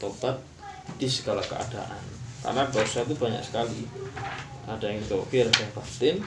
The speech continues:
ada yang besar, ada yang kecil. Bahkan ada dosa yang kita sadari maupun tidak kita sadari. Makanya, "Astaghfirullahaladzim min kulli dzambin adnabtuhu amdan aw khata'an."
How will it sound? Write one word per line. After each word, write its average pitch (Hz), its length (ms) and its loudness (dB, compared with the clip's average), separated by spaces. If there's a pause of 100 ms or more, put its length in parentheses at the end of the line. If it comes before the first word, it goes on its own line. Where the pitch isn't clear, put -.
(560)
ada 117 160 -2
yang - 160 2
besar, 123 320 4
ada 110 160 0
yang 98 140 -4 (100)
kecil. 143 240 2 (1200)
Bahkan - 300 2 (100)
ada 117 160 4
dosa 107 320 0
yang 139 160 -2
kita 113 160 0
sadari 113 480 -2
maupun 135 320 -2 (560)
tidak 135 300 -4
kita - 180 -4
sadari. - 560 -6 (460)
Makanya, 113 400 -2 (1300)
"Astaghfirullahaladzim 104 1300 2
min 107 160 -2
kulli 110 320 0
dzambin 113 480 2 (400)
adnabtuhu 123 800 2
amdan 110 400 -2 (160)
aw 104 80 2
khata'an." - 560 -4